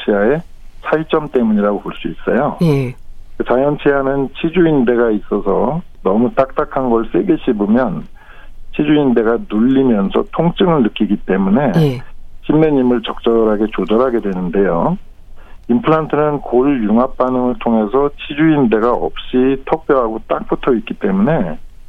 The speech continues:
Speaker 1: 세게 씹으셔도 별 느낌이 없거든요.
Speaker 2: 예.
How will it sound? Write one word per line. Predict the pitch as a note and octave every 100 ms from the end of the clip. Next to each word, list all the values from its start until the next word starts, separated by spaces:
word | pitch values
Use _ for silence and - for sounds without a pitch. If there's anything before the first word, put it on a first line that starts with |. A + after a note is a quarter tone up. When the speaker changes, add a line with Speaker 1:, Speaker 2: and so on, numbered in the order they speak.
| - - -
Speaker 1:
세게 | D#3+ D3+ D3+
씹으셔도 | F3 A#2+ C3 A2
별 | A#2 A2+
느낌이 | G#2+ - B2 D3
없거든요. | G2+ - - F#2+ F#3+ F3
Speaker 2:
예. | D#3 C#3+ C#3+ D3 D3+ C#3